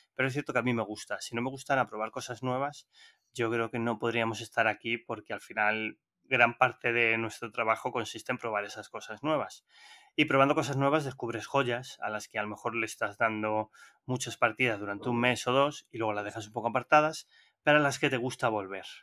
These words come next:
de vez en cuando, pues, dices: "Uy, que hace mucho que no saco este juego, vamos a volver a echar unas partidas". Pero luego juegas otras cosas que te gustan menos, o que no son de tu estilo,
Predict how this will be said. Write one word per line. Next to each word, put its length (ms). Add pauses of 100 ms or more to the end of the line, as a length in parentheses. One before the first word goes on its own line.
(260)
de 80
vez 160
en 80
cuando, 340
pues, 160
dices: 240
"Uy, 160 (220)
que 80
hace 120
mucho 220
que 80
no 80
saco 220
este 160
juego, 280
vamos 300
a 40
volver 260
a 40
echar 220
unas 200
partidas". 600 (520)
Pero 180
luego 200
juegas 320
otras 240
cosas 240
que 100
te 80
gustan 300
menos, 440
o 100
que 100
no 80
son 200
de 80
tu 100
estilo, 460